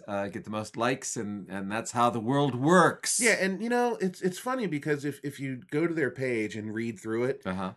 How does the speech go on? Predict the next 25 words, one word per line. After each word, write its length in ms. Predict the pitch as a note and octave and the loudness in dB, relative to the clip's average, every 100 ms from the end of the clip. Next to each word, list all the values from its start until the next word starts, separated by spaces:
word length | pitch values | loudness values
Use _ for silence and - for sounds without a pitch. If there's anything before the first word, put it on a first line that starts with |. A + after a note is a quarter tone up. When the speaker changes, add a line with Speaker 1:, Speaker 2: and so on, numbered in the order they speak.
| - | -10
Speaker 2:
so 280 | - G#3+ A3+ | -2 0 2
many 400 | F#3 E3+ D#3+ C#3+ _ | 2 0 -2 -6 _
people 380 | - C#3 C#3 A#2 | -4 -4 -2 -4
are 100 | A2 | -4
just 220 | A2 B2 | -6 -6
complaining 560 | - A#2+ A2+ G#2 A2+ B2 | -6 -6 -6 -4 -4 -4
about 280 | B2 B2+ B2+ | -4 -4 -2
that. 220 | C#3 C#3+ - _ | -4 -4 -12 _
"Well, 180 | A#3+ F3+ | -4 -4
people 340 | - A#3 C#4+ B3 | -4 -6 -4 -2
that 80 | |
have 220 | F3+ E3+ D#3 | 0 -2 -2
more 200 | D#3+ D3 | -4 -4
friends 460 | - G#3+ D4 B3+ | -2 -2 0 -2
are 40 | G3+ | -4
gonna 160 | F3 | -2
get 200 | E3 D3 | -2 0
more 180 | D#3+ D#3 | -2 -2
votes. 320 | D3+ B3 G#3 | 0 0 0
This 220 | A3+ B3+ | -2 -2
isn't 240 | E3 C#3+ D3 | 0 0 -2
fair, 320 | - B3 E3+ | -2 2 2
blah, 160 | C#3 D#3 | 2 -2
blah, 160 | E3 | -2
blah." 320 | E3 G3+ A#2 | -2 -2 -2